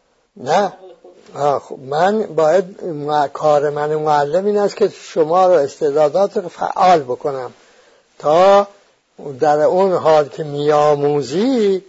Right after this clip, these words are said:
این آموزش بهت امکان بده که عقل اون استعداد خلاقت به کار بیفته. استعداد دانشجوییت به کار بیفته، استعداد هنری، همهٔ استعدادات به کار بیفته.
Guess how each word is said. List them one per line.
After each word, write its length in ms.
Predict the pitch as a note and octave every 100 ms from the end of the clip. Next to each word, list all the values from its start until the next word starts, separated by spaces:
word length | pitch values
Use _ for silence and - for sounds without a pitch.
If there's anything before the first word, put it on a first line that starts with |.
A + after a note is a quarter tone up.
| _ _ _
این 180 | D#3+ G3+
آموزش 720 | D#3 D3+ D3 D3 C3+ G3+ -
بهت 320 | E3 F#3+ G3
امکان 440 | D#3 D3 F3 G3+
بده 220 | G3+ G3 F#3
که 100 | -
عقل 320 | E3+ F3 G3+
اون 520 | G3+ - F3 G3 G#3
استعداد 540 | C#3 - C#3+ D3+ C#3+
خلاقت 640 | C#3+ F3 C#3+ D3 C#3 G3 G3+
به 100 | D#3+
کار 280 | - F3+ F#3
بیفته. 500 | C#3+ B2 - D3+ B2 - - _ _
استعداد 880 | D#3 C#3+ - E3+ D3 D#3+ F#3 F#3+ F3+
دانشجوییت 800 | E3+ D#3+ C#3+ A#2+ E3 D3+ G3 F3+
به 120 | -
کار 280 | D3 F#3+ F3+
بیفته، 400 | D#3 C3+ B2 -
استعداد 540 | C#3+ A#2 E3+ D#3 F#3 F3
هنری، 380 | E3+ E3+ G3 - - _
همهٔ 560 | - E3+ F#3 A3 B3 A3+
استعدادات 560 | - G3+ F#3+ F#3 G#3+
به 100 | F#3
کار 240 | F#3 F3+ D3+
بیفته. 380 | C#3 A#2 C#3